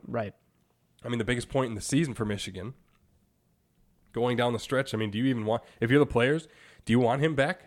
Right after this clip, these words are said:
Speaker 2: in time for the Big Ten tournament? You rattle off five wins without him if it gets to that point.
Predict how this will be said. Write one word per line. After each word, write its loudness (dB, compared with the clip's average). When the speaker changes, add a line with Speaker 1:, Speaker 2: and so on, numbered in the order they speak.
Speaker 2:
in -4
time 0
for -6
the -4
Big 2
Ten 0
tournament? 0
You 0
rattle 4
off 0
five 2
wins 2
without 0
him -4
if -6
it 2
gets -8
to -4
that -6
point. -10